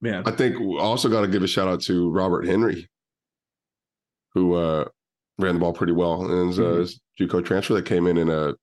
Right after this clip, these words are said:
Speaker 2: definitely contributed in a big way. He had a, he had one that he busted out for, um, you know, ten plus
Speaker 1: Yeah,
Speaker 2: yard
Speaker 1: all, all
Speaker 2: carry.
Speaker 1: three backs looked really talented.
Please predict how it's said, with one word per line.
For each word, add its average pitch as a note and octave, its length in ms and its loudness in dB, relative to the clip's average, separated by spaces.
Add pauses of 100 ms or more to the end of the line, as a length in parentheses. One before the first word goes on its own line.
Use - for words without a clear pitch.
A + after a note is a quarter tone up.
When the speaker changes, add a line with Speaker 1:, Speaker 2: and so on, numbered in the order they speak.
(180)
Speaker 2:
definitely G2 340 0
contributed E2 600 -2 (160)
in E2+ 80 0
a - 20 -2
big E2 260 -2
way. E2 200 0
He F#2+ 100 0
had F#2 100 0
a, E2 220 -2 (140)
he A2 80 0
had G2 100 0
one G#2 160 2
that A2 60 2
he F#2 60 0
busted F2+ 280 -2
out G2+ 160 -4
for, F#2 300 -6 (640)
um, E2+ 400 -2
you F2+ 80 0
know, E2+ 220 -4
ten F2+ 180 0
plus F2+ 180 -2
Speaker 1:
Yeah, - 60 0
Speaker 2:
yard F2+ 60 0
Speaker 1:
all, - 80 0
all - 60 -4
Speaker 2:
carry. - 220 0
Speaker 1:
three C#3+ 140 2
backs G#2+ 380 -4
looked A2+ 140 -4
really F#2+ 180 -2
talented. - 440 -8